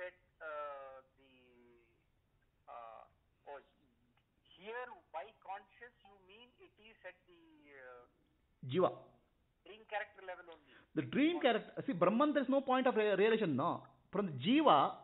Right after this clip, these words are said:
Speaker 2: recognizes consciously, I am Brahman.
Speaker 1: Uh,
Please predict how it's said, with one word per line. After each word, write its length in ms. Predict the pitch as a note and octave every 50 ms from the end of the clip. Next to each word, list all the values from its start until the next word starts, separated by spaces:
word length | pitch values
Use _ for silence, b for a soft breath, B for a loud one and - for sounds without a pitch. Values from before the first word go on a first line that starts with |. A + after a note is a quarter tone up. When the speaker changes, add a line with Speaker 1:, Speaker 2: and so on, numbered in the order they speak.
| - D#3
Speaker 2:
recognizes 580 | D#3+ F3 E3 A#3 A3 B3+ C#4 C#4+ C#4 C#4+ D4+ - -
consciously, 460 | G3+ G#3+ A#3+ A#3+ - C#4 - - D#4+
I 80 | C#4+ B3+
am 100 | B3 G#3+
Brahman. 300 | G3 G#3+ F3+ E3 B2+ - - - - _ _ _ _ _ _ _ _ _ _ _ _ _ _ _ _ _ _ _ _ _ _ _ _ _ _ _ _ _ _ _ _ _ _ _ _ _ _ _ _ _ _ _ _ _ _ _ _ _ _ _ _ _ _ _ _ _ _ _ _ _ _ _ _ _ _ _ _ _ _ _ _ _ _ _ _ _ _ _ _ _ _ _ _ _
Speaker 1:
Uh, 40 | _